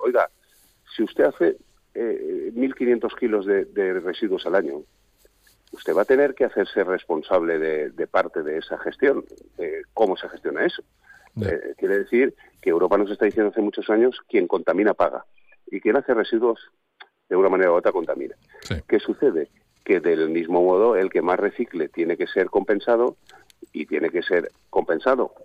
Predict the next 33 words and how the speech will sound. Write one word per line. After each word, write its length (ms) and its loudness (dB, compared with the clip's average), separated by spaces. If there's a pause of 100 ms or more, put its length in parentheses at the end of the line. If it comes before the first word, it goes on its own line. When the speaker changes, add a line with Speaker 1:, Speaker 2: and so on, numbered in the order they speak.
(140)
Speaker 1:
a 100 -4
través 320 0
de 100 4
nuestra 280 0
red 120 2
de 60 0
ecoparques 480 0
y 40 4
ecomóviles. 520 0
Ya 140 0
tratamos 440 -2
de 60 -2
bonificar 580 -2
en 120 -8
doscientos 420 -8
mil 160 0
euros 300 2
a 60 2
la 100 -2
gente 260 -2
que 120 -8
viene 280 0 (500)
a 100 4
depositar 480 -2
residuos 360 -2
allí, 240 0 (560)
pero 280 4 (300)
es 220 -4
cierto 340 2 (120)
que 60 2
al 80 2
final 300 0 (360)
la, 400 2